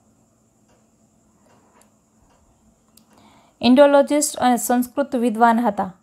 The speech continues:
ધર્મશાસ્ત્રોનો ઇતિહાસ, પાંચ ખંડ સાહિત્ય કાર્ય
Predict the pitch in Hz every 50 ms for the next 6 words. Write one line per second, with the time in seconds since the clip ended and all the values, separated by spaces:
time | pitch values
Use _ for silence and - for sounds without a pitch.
0 | _ _ _ - 220 196 220 233 240 262 277 269 - 277 269 269 - - 269 262
1 | 262 262 254 254 240 - 262 269 262 262 269 269 - - _ _ _ _ _ _
2 | _ - - 240 262 277 262 - 285 277 - - 277 262 262 269 285 269 - 277
3 | 262 269 269 262 269 269 269 269 285 285 - - _ _ _ _ _ _ _ _
4 | _ _ - 247 240 240 240 220 202 202